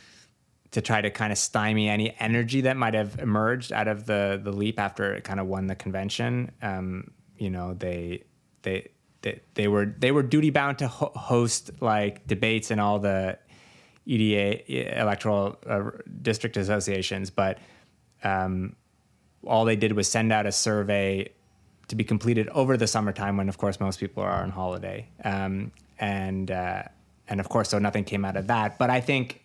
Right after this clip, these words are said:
that, um, on the leap side, nothing, there was no organizational effort mounted on that front either, and, and no,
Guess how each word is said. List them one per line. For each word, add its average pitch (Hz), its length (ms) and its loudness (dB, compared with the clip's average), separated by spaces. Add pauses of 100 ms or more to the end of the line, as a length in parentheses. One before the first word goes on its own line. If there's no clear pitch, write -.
that, 117 400 0 (280)
um, 107 400 -2 (500)
on 110 180 0
the 107 80 4
leap 123 300 4
side, 98 480 0 (640)
nothing, 110 680 2 (760)
there 160 100 6
was 143 100 4
no 143 160 4
organizational 123 720 4
effort 120 400 0
mounted 107 440 0
on 98 240 0
that 92 240 -4
front 101 260 -4
either, 113 640 0 (140)
and, 104 380 2
and 101 160 2
no, 101 460 4